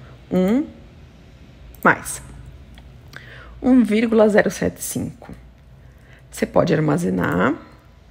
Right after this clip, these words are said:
ou só escrever aqui. Agora a gente vai resolver essa divisão, tá? Voltando pra calculadora.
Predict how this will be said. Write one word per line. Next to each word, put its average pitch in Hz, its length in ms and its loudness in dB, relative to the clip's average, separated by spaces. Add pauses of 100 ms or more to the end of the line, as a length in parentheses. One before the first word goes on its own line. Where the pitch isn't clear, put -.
(1400)
ou 220 180 4
só - 120 0
escrever 220 400 4
aqui. - 400 -6 (760)
Agora 226 200 4
a 254 40 2
gente 254 180 2
vai - 140 4
resolver 247 320 2
essa 226 160 0
divisão, 214 560 -2 (100)
tá? 208 280 -4
Voltando 185 420 -2
pra - 160 -8
calculadora. 240 760 -2